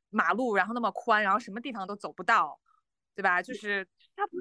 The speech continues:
很，他很不生活的一个。那当然，其实我觉得就是，这也是近代城市规划的一个，一个，一个结果。因为其实最早，那你说北京，它其实都是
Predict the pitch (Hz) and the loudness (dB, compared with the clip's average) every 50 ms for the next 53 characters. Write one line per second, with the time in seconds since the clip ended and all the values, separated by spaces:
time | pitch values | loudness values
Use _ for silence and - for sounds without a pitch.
0 | - - 277 - _ _ - - 381 269 269 175 - - 240 233 - 339 330 381 | -10 -8 -10 -12 _ _ -10 -10 -8 -8 -8 -12 -12 -14 -14 -10 -8 -6 -6 -4
1 | 392 - 214 160 151 160 160 151 147 147 - 143 135 131 131 196 233 339 370 - | -4 -2 -2 -2 -2 -6 -10 -10 -12 -8 -8 -6 -6 -6 -8 0 2 2 4 4
2 | 403 415 415 415 349 370 359 - - 302 302 381 330 214 160 151 175 185 233 254 | 4 4 6 4 2 2 2 -2 -6 -4 -2 -2 -2 -2 -4 -4 -2 -2 -2 -2
3 | 294 285 254 240 220 - - - - - - _ _ _ - - 339 247 180 208 | -4 -6 -8 -8 -8 -10 -16 -20 -20 -20 -20 _ _ _ -4 0 0 0 0 0
4 | 233 254 - - 381 330 247 208 220 208 190 180 175 - - 175 185 196 233 190 | -4 -6 -2 2 2 2 4 4 2 2 2 2 -2 -6 -10 -14 -14 -10 -10 -6
5 | 180 220 214 214 214 233 220 185 175 170 160 156 156 160 - 196 185 180 165 151 | -4 -4 -4 -4 -4 -2 -2 -2 -2 -2 -8 -12 -14 -10 -6 -2 -2 0 -2 -2
6 | 139 113 127 170 156 170 190 180 170 160 175 190 170 - 170 156 165 202 208 190 | -4 -10 -12 -12 -8 -6 -6 -6 -6 -6 -8 -8 -6 -6 -4 -2 -2 -2 0 0
7 | 156 131 147 190 226 262 294 - - 277 269 - 311 311 247 _ _ - 349 320 | -2 -2 -2 -4 -2 -2 -2 -2 -4 -6 -2 -2 -2 -2 -2 _ _ -2 0 0
8 | 254 - 170 135 104 113 135 165 202 226 214 185 165 - 202 202 202 170 156 151 | 2 2 0 0 0 -2 -4 -2 -2 -2 -2 -2 -4 -2 -2 -2 0 -2 -6 -6
9 | - 202 202 214 220 214 - 214 - - 196 220 214 202 226 240 247 - 226 190 | -6 -6 -4 -4 -4 -2 -4 -4 -4 -4 -2 -2 0 2 2 2 2 2 2 0
10 | 160 160 | 0 0